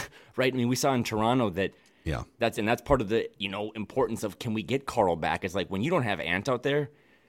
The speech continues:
Speaker 1: you can, f-, you know, stay in the ring for eight rounds, but then you're done after the ninth or tenth. Like, you just can't beat teams without any firepower.
Speaker 2: Yeah.
Speaker 1: Um, so it's gonna be, and, you know,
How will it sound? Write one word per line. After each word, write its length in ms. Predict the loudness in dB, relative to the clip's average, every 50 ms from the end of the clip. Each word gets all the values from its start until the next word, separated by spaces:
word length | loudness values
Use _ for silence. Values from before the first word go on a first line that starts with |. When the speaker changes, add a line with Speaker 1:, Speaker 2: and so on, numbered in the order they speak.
| _ _ _
Speaker 1:
you 220 | -8 -2 -2 -2 2
can, 160 | 2 2 2
f-, 200 | 2 -2 -8 -14 -10
you 120 | -10 -8
know, 220 | -8 -8 -10 -12 -16 _
stay 300 | -14 -8 -2 -2 0 0
in 80 | 2 0
the 100 | 0 0
ring 280 | 2 2 2 2 0
for 320 | -2 -2 -2 0 0 0 -4 -6 -6
eight 180 | -4 -4 -4 -4
rounds, 440 | -4 -2 0 0 0 0 0 -2 -2
but 160 | -4 -4 -2
then 160 | -2 -2 0
you're 120 | 0 -2 -2
done 300 | -2 -4 -6 -6 -8 -12 _ _ -6
after 300 | -6 -6 -6 -6 -6 -6
the 140 | -4 -4 -4
ninth 300 | -2 0 0 0 0 -2
or 60 | -4
tenth. 240 | -6 -4 -8 -8 -8
Like, 120 | -8 -8 -8
you 80 | -6
just 200 | -6 -6 -8 -8
can't 280 | -8 -6 -6 -6 -6 -4
beat 260 | -4 -4 -4 -4 -8
teams 360 | -8 -6 -4 -4 -4 -4 -4 -6
without 400 | -6 -4 -2 0 0 0 -2 -6 -20 _ _ -6
any 180 | -4 -4 -4 -4
firepower. 680 | -4 -2 0 2 2 2 0 0 -2 -2 -2 -2 -4 -8 -12 _ _ _ -8
Speaker 2:
Yeah. 240 | -6 -4 -4 -4 -4 -4
Speaker 1:
Um, 460 | -2 -2 0 -2 -2 -4 -6 -8 -10 -14 -20 _ _
so 220 | -8 -2 -2 -2
it's 120 | -2 0
gonna 180 | -2 0 0 0
be, 420 | 2 2 2 2 2 2 0 -2 -4 -10 _ _ _ _ _ _ _ _ _ _ -2
and, 320 | 2 4 6 4 4 4 4
you 100 | 2 4
know, 300 | 4 6 4 4 0